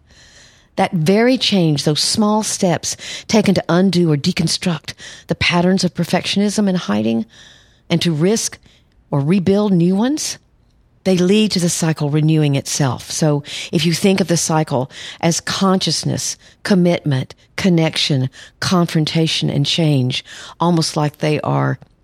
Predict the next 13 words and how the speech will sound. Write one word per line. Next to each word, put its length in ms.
all 220
connected 540
by 180
a 100
circle, 640
then 180
that 260
cycle 760
starts 380
renewing 360
itself. 720
Each 300
change 720